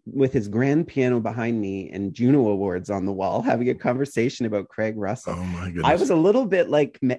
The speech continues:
Speaker 1: like Craig with May, like,
Speaker 2: Yeah.
Speaker 1: "What brought me here?"
Speaker 2: <laughs>
Speaker 1: <laughs> I'm so lucky and I'm so grateful, um, and, and so blessed. And in the end, I think the book has eighteen pages of, of my research.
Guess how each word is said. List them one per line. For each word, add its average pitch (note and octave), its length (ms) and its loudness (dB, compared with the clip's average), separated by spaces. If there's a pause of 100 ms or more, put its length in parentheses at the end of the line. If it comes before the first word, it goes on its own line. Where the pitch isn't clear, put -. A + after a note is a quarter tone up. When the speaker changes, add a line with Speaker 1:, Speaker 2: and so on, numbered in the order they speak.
Speaker 1:
like C3 180 0
Craig C#3+ 260 0
with F4 140 2
May, A#2+ 260 -2
like, B2 320 -6 (160)
Speaker 2:
Yeah. F#2 400 0
Speaker 1:
"What - 180 -6
brought - 220 2 (100)
me A#2+ 140 2
here?" G#2 320 2 (100)
Speaker 2:
<laughs> - 540 4
Speaker 1:
<laughs> A#3 300 -8
I'm E3 160 6
so G#3+ 300 2
lucky F#3+ 680 -4
and B2 160 4
I'm C3 180 2
so F#3 280 -2
grateful, C#3+ 800 -2
um, A#2 460 2 (360)
and, A#2 420 2
and A2+ 180 -2
so B2+ 200 0
blessed. A2 380 -4
And A#2 120 -2
in C3 200 2
the A#2+ 220 2
end, C#3 500 -2
I G#2+ 160 -4
think C3 300 -4
the A2 80 -2
book G2+ 220 -4
has G2 240 -8
eighteen G#2+ 420 -2
pages F#2+ 440 -4
of, F#2 220 -10
of F#2+ 120 -4
my G2+ 140 -4
research. G2+ 680 -8